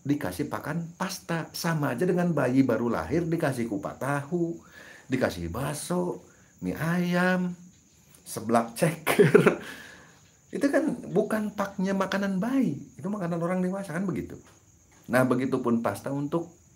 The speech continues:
larpa ikan lele. Sebenarnya itu bukan, bukan pakannya. Jadi kalau hasilnya seperti apa ya kita ngikutin aja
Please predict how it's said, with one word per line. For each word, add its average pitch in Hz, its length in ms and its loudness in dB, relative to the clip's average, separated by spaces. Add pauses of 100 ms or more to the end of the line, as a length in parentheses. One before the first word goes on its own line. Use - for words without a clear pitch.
(100)
larpa 135 400 -10
ikan 139 320 -8
lele. 165 400 -10
Sebenarnya 127 400 -4 (320)
itu - 160 -8
bukan, - 720 -4
bukan 92 240 -6
pakannya. 92 560 -12 (400)
Jadi 165 160 4
kalau 185 240 8
hasilnya 160 400 6
seperti 139 240 0
apa 117 240 0
ya 147 160 -2
kita 156 320 -4 (800)
ngikutin 120 480 4
aja 90 320 -6